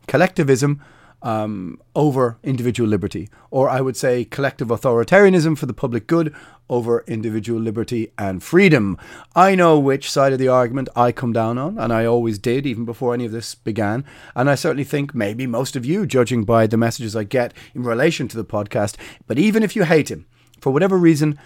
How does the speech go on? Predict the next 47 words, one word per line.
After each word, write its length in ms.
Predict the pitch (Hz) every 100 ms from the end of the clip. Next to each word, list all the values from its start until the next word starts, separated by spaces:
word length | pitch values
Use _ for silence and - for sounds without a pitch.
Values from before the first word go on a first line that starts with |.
| - _
you 220 | 123 170
have 160 | 170 147
more 220 | 147 143
in 60 | 139
common, 460 | 139 131 131 131 -
I 120 | 123
think, 260 | 117 139 131
with 120 | 117
Joe 180 | 123 123
Rogan 440 | 120 117 123 113 -
than 160 | 113
Neil 200 | 113 107
Young. 320 | 95 90 73 - - - - - - - _ _ -
With 240 | 101 104
the 80 | 87
exception 420 | 82 - - -
of 100 | 76
a, 200 | 90 85 -
you 120 | -
know, 120 | - 90
a 60 |
couple 260 | - - 85
of 60 |
hundred 240 | 95 92 92
million 260 | 110 90
dollars, 380 | 92 76 - 104
of 100 | 101
course. 340 | - 202 135 - - - - -
It 120 | - 214
may 180 | 247
sound 320 | 220 214 196 170
counter-, 480 | 190 175 190 160 139 _
counterintuitive, 800 | - 208 165 165 143 160 135 113
speaking 360 | - 151 139 135
to 40 |
someone 260 | 113 139 123
who 160 | 127
has 200 | 127 120
millions 320 | 135 135 131 113
of 80 |
streams 380 | 110 156 165 160
on 80 | 135
Spotify 600 | - 131 131 - 135 143 - _ _
for 100 | -
music 300 | 139 135 120
I 80 | 117
wrote, 300 | 135 180